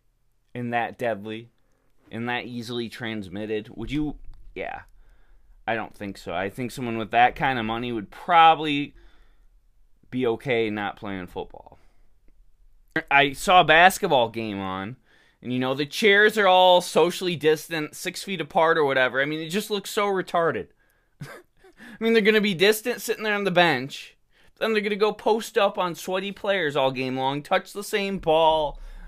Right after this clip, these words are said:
you know, slap high fives, whatever. <laughs> I mean,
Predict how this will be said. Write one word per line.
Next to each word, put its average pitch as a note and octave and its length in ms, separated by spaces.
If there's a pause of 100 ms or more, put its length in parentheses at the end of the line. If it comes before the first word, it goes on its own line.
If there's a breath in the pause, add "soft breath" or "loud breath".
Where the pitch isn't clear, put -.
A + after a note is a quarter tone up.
(360 soft breath)
you D#3+ 220
know, C#3 400 (760)
slap F#3 420
high F3 220
fives, D3+ 360
whatever. D#3 540
<laughs> - 40
I F3 100
mean, F3 360